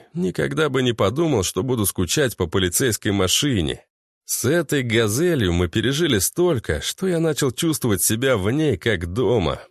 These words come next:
Пока я предавался приятным мыслям, Стас готовил к выезду бортовую буханку,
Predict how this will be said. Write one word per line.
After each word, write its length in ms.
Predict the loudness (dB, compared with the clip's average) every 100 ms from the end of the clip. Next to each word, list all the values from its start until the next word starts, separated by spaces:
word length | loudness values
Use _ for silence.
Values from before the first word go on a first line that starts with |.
| _ -12
Пока 260 | -8 -2
я 140 | 0 0
предавался 640 | 0 0 0 0 0 -2
приятным 500 | -2 0 0 0 0
мыслям, 500 | 2 0 0 -2 -2
Стас 360 | -2 -2 -2 0
готовил 480 | 0 0 0 0 -2
к 120 | -2
выезду 420 | -2 0 0 0
бортовую 560 | -2 0 0 2 0 0
буханку, 800 | -2 -2 0 0 -2 -6 -10